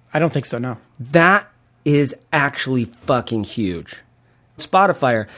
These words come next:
Speaker 2: Apple Music, if I could just put it in those two places, I can cover such a wide range of my, at least my country.
Speaker 1: You can, you can cover how, like, eighty percent of people consume their music these days, right?
Speaker 2: That is a huge fucking network,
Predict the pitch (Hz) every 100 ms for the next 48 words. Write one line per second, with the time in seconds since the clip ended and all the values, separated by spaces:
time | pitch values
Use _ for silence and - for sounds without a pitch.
0 | - - - 147 147 139 156 208 139 151
1 | 185 240 262 160 151 175 214 190 135 110
2 | 127 160 - 156 147 139 180 202 170 90
3 | - - _ _ _ _ _ _ - 160
4 | 180 165 175 151 - 156 127 120 151 156
5 | 131 143 147 113 110 107 131 139 135 104
6 | - 127 180 - - 208 254 208 165 -
7 | 202 214 196 - 185 165 151 151 147 135
8 | 135 131 147 139 131 131 - 135 117 135
9 | 135 127 127 - 143 131 123 117 117 -
10 | 123 120 117 110 - 147 185 254 - 123
11 | 113 - - - 123 160 156 196 208 185
12 | 190 170 - - 247 247 247 240 233 226
13 | 160 - - - - - 208 190 202 190
14 | 185 - 160 175 170 170 165 156 -